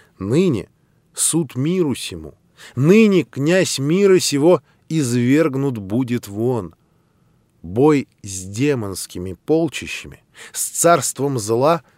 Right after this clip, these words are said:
будет нелегким. Против Мессии восстанут все безумства, все грехи и предрассудки,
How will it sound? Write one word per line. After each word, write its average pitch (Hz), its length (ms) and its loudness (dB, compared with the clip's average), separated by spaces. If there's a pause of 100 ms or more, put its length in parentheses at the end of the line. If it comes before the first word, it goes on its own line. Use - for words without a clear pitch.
(400)
будет 113 420 -4
нелегким. 120 680 -2 (640)
Против 147 360 2
Мессии 147 540 0
восстанут 127 540 -2
все - 320 2
безумства, 165 800 -2 (160)
все 196 320 2
грехи 175 460 0
и 175 140 -6
предрассудки, 170 1000 2